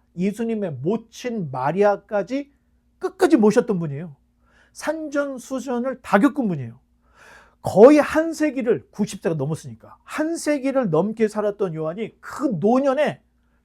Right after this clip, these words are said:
죽지 못하고 요한복음을 썼던 이유가 무엇일까? 증인들이 다 죽어가는 거예요. 예수님을 봤던 증인들이 거의 다 죽어가고 더 큰 문제는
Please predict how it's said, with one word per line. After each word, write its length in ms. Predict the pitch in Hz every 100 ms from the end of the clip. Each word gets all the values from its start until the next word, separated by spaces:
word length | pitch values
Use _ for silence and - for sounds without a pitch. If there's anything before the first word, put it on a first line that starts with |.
| _
죽지 320 | 240 226 311
못하고 640 | 285 269 254 247 277 330 - _ _ _ _ _ _ _ 156
요한복음을 800 | 185 220 285 262 247 233 240 214
썼던 400 | - 339 - 302
이유가 340 | 214 233 208
무엇일까? 560 | 143 147 147 - 117 113 _ _ _ _ _ _ _ _ _ _ -
증인들이 500 | - 254 359 370 311
다 140 | -
죽어가는 440 | 190 185 175 143 127
거예요. 180 | 147 151 _ _ 151
예수님을 720 | 175 254 262 262 254 240 233
봤던 380 | 185 - 220 190
증인들이 480 | 180 196 190 180
거의 300 | - 170 214
다 120 | 240 160
죽어가고 540 | 156 151 120 147 - _ _ _ _ _
더 220 | - 175 208
큰 160 | 277
문제는 560 | 254 196 196 247 135